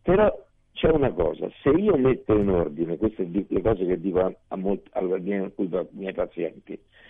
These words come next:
se io comincio a fare l'ordine di priorità delle cose importanti, e mettiamo che nell'ordine di priorità, con sincerità d'animo, ci sta: "Io la sera vo-,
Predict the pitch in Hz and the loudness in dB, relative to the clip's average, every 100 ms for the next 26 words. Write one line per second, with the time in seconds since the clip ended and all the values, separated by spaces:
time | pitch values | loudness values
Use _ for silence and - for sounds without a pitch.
0 | - _ - 160 226 214 104 123 147 143 | -20 _ 0 2 4 2 2 2 2 2
1 | 110 101 120 123 101 107 110 90 98 92 | -2 0 0 2 4 4 2 2 0 0
2 | 82 82 95 92 87 90 113 110 90 85 | -2 -4 -2 0 -2 -2 0 0 0 -2
3 | 80 95 90 85 - 76 - 73 - - | -2 -2 -2 -8 -8 -10 -6 -6 -6 -14
4 | - 101 - _ _ _ _ _ _ 160 | -6 -6 -6 _ _ _ _ _ _ -2
5 | 160 175 202 185 147 107 107 104 110 110 | 0 2 2 2 2 2 2 4 4 2
6 | 95 98 90 92 95 95 90 - 127 - | 0 -2 -2 -4 -2 -2 -2 0 -2 -2
7 | _ _ _ _ - 98 87 - 101 - | _ _ _ _ -8 -6 -6 -6 -6 -2
8 | 104 101 104 104 123 131 113 95 98 92 | 0 0 0 0 0 2 0 -2 -4 -6
9 | - 82 - _ - _ - 139 156 127 | -2 -4 -4 _ -20 _ 0 4 4 4
10 | 104 104 110 101 95 - | 2 2 2 2 2 -4